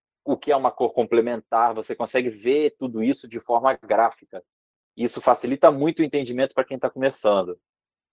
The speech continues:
Então, a pessoa pode, depois que ela já tem o conhecimento, quem já é um pouco mais experiente, migrar do dois D pra esse conhecimento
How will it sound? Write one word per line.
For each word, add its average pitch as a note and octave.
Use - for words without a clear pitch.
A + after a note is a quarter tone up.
Então, A#2+
a A#2+
pessoa C3
pode, C3
depois C#3
que -
ela A#2+
já A2+
tem D3
o E3
conhecimento, B2
quem B2
já A#2
é A2
um A2+
pouco -
mais A2
experiente, A2
migrar A#2
do C3+
dois A#2
D C3+
pra A#2
esse C3+
conhecimento C3